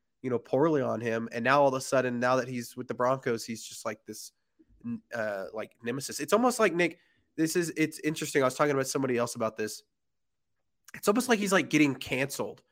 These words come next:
and for no reason. Like, they're just, like, people are just, like, hate the guy. And it's not like he did anything bad. He's just, like, not playing great football right now.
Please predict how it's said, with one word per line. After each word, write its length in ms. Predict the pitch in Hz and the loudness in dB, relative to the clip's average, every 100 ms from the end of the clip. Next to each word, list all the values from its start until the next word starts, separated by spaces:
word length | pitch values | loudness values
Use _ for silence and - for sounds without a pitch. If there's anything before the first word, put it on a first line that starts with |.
| _ _ - | _ _ 0
and 160 | 156 151 | 0 4
for 140 | 170 | 4
no 200 | 160 180 | 6 6
reason. 640 | 160 139 175 - - 110 - | 6 2 0 -2 -4 -8 -6
Like, 220 | 135 139 | -8 -4
they're 120 | 170 | -2
just, 300 | 156 185 170 | 0 0 0
like, 240 | 175 160 - | 0 0 0
people 320 | 160 160 160 | -2 0 0
are 80 | 147 | 0
just, 300 | 147 139 143 | 0 -2 0
like, 180 | 123 - _ _ - | 0 -2 _ _ 2
hate 240 | - - | 2 6
the 80 | 214 | 6
guy. 460 | 143 123 120 120 - - _ _ - | 6 6 6 2 -4 -14 _ _ 4
And 160 | 156 | 6
it's 140 | 160 160 | 6 4
not 100 | 180 | 4
like 140 | 190 | 4
he 100 | 262 | 2
did 160 | 165 165 | 2 2
anything 420 | 165 160 156 135 | 4 4 2 0
bad. 380 | 120 143 185 139 | 4 6 6 4
He's 140 | 131 | -2
just, 180 | 135 - | -6 0
like, 240 | 135 113 | 0 2
not 260 | 131 139 143 | 4 2 4
playing 220 | 151 143 | 0 2
great 240 | 143 135 - | 2 -2 -2
football 320 | 185 170 139 | -2 2 4
right 180 | 131 123 | 2 0
now. 340 | 123 135 | 0 0